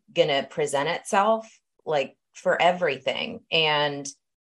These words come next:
I think a lot of people maybe sit in that place of, like,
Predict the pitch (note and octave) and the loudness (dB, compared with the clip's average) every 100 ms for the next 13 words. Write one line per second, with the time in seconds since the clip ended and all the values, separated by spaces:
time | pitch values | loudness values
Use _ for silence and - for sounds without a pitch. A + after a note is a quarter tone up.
0 | _ - F#4+ C#4+ F3 F3 F3 G3 F#3+ F3 | _ 0 4 6 6 6 4 0 2 2
1 | E3 D#3 D3 - - - - - - E3+ | 2 -4 -6 -10 -10 -14 -18 -14 4 4
2 | D#3 E3 D3+ C#3+ C3 - D3+ D3 C#3+ C#3 | 6 2 4 0 0 0 0 0 -4 0
3 | C3 B2+ | 0 0